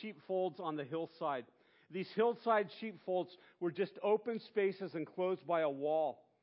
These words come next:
And in them was an opening by which the sheep came in and went out. But there wasn't a door of any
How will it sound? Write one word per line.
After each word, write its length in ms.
And 160
in 240
them 300
was 160
an 120
opening 500
by 120
which 260
the 80
sheep 260
came 240
in 180
and 120
went 180
out. 320
But 160
there 140
wasn't 420
a 120
door 420
of 180
any 220